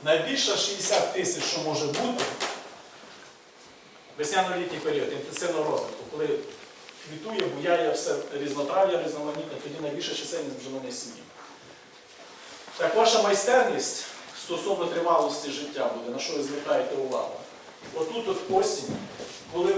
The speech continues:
ваша задача буде, у цей от період, технологічний процес цього вашого пасічникування,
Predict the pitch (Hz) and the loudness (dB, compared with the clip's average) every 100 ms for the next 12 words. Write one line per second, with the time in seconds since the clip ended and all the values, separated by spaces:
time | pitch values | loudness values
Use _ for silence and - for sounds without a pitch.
0 | - - - - - - - - - - | 2 4 4 4 2 2 6 6 6 2
1 | - - - - 143 143 - 180 - - | -2 -6 -10 -10 -4 -2 -2 -2 -4 -2
2 | 143 180 - - - - 165 160 170 170 | -2 0 -2 -2 -6 -6 -2 0 0 0
3 | 185 170 - 143 196 202 202 180 - - | -2 -4 -4 -2 2 2 2 -2 0 0
4 | - - - - 151 165 156 - 143 - | 0 -8 -14 2 4 6 4 0 -2 -2
5 | - - - 123 - - - | -4 -6 -6 2 4 4 -2